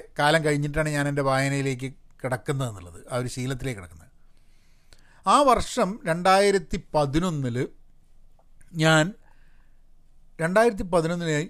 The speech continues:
ഇരുപത്തിരണ്ട് പുസ്തകമായിട്ട് വായിച്ചു. അതൊരു വലിയൊരു നമ്പറായിരുന്നു. കാരണം ഒരു പുസ്തകം വായിക്കാൻ തന്നെ ധാരാളം സമയം എടുക്കുമ്പം ഇരുപത്തിരണ്ട് പുസ്തകം വായിച്ചു. അങ്ങനെ പിന്നെ റെഗുലറായിട്ട് ഒരു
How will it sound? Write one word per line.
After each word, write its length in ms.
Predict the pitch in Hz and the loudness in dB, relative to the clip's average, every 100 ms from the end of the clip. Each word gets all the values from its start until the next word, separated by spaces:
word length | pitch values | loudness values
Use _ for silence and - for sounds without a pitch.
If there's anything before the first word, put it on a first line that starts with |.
| 180 | -6
ഇരുപത്തിരണ്ട് 1160 | 160 175 208 226 - - 208 139 127 135 143 | -4 -4 -4 -4 -6 -10 -6 -2 -2 -2 -2
പുസ്തകമായിട്ട് 480 | 135 110 - 98 87 | -4 -6 -10 -16 -16
വായിച്ചു. 320 | 80 82 - - - - - - - | -20 -20 -20 -20 -20 -20 -20 -20 -14
അതൊരു 200 | - 185 | -8 -4
വലിയൊരു 360 | 185 151 208 220 | -4 0 2 2
നമ്പറായിരുന്നു. 560 | 180 170 185 165 113 | 2 0 0 0 -2
കാരണം 380 | 107 131 156 175 - - | -8 -8 -8 -10 -18 -18
ഒരു 120 | 117 | -14
പുസ്തകം 280 | 143 143 175 | -12 -8 -2
വായിക്കാൻ 300 | 170 165 180 | 0 0 -2
തന്നെ 120 | 180 | -2
ധാരാളം 360 | 165 151 160 175 | 2 4 2 0
സമയം 180 | 156 156 | -2 -4
എടുക്കുമ്പം 420 | 151 156 165 220 - - - - - - _ | -6 -8 -12 -14 -20 -20 -20 -20 -20 -20 _
ഇരുപത്തിരണ്ട് 420 | - 175 165 156 131 | 2 2 2 -2 -4
പുസ്തകം 260 | - 104 | -8 -12
വായിച്ചു. 260 | 87 82 - - - - - _ - - - - | -14 -18 -20 -20 -20 -20 -20 _ -20 -20 -20 -10
അങ്ങനെ 540 | 185 262 320 320 - 247 | -6 2 6 8 6 2
പിന്നെ 300 | - 240 247 | -2 2 4
റെഗുലറായിട്ട് 960 | 208 190 220 208 190 190 160 180 180 202 | 4 6 6 8 6 4 2 0 0 0
ഒരു 400 | 165 165 156 | 0 0 -2